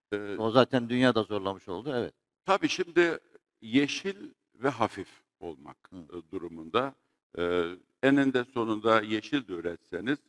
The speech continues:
Speaker 1: bir, e, doğal, e, zenginlik tüketiyorsunuz.
Speaker 2: Hı.
Speaker 1: E,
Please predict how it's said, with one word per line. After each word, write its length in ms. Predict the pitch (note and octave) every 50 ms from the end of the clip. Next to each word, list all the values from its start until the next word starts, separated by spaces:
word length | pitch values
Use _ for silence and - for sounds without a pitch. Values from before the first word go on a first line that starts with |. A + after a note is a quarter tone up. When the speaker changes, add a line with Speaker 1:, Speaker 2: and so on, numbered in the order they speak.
| _ _ _ _ _ _ _ _
Speaker 1:
bir, 300 | _ _ F#2+ B2+ C3 C3
e, 340 | - - - _ - - F#2 F2+ _
doğal, 440 | A2+ A2+ A2+ B2 B2+ B2+ B2 A#2 G2+ - - _ -
e, 60 | F2 F2 F2 F2 E2+ E2+ E2+ D#2+ D#2+ - - - - _ - _ _ _ _ _ _ _
zenginlik 720 | F2 F#2+ A#2 A2+ A2 A2 G#2 A2 A2+ A#2 A#2 A2 - _
tüketiyorsunuz. 880 | _ - _ F2+ D#2 - _ - D#2 D2 D2 _ _ _ - C2+ - E2 D#2+ D2+ C#2+ C#2+ _ _ _ _
Speaker 2:
Hı. 80 | E2+
Speaker 1:
E, 20 | E2